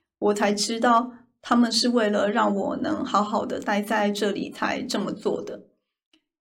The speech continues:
因为我没办法控制自己的频率，我只想要自己的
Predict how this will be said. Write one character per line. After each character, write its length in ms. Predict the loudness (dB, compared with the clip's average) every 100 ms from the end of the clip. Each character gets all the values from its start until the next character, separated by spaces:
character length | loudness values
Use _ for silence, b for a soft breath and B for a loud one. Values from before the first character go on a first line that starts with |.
| _
因 160 | 6 6
为 180 | 6
我 140 | 2 0
没 160 | -2
办 200 | 0 2
法 160 | 2 0
控 300 | 0 -2 0
制 260 | 0 0 -4
自 220 | -4 -6
己 120 | -6
的 340 | -4 -4 -4 -4
频 320 | -2 0 0
率， 300 | -2 -4 B B _
我 100 | -2
只 160 | 0 0
想 200 | 2 6
要 180 | 4 4
自 180 | -2
己 160 | -6 -6
的 260 | -4 -4